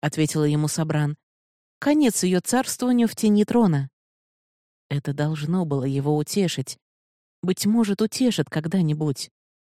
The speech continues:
но ее не вернет. Перед ним встала Трюд, внучка, которой у него никогда не было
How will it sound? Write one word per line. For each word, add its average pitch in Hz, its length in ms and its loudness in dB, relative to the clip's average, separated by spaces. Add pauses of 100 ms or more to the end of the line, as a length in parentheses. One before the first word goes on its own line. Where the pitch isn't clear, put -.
но 160 200 2
ее 143 500 -2 (200)
не 147 180 -2
вернет. 139 560 -2 (920)
Перед 196 260 0
ним 247 160 2
встала 185 420 -2
Трюд, 175 500 -2 (240)
внучка, 170 540 -4
которой 165 360 2
у 156 80 2
него 156 240 2
никогда 143 480 -2
не 147 220 0
было 180 320 -4